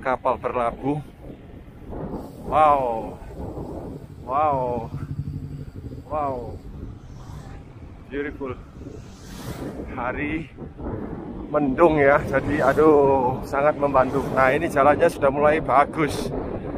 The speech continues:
Sudah diaspal. Wow. Woi. Wow.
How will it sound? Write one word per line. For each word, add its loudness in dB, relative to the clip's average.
Sudah 0
diaspal. 4
Wow. 10
Woi. 12
Wow. 2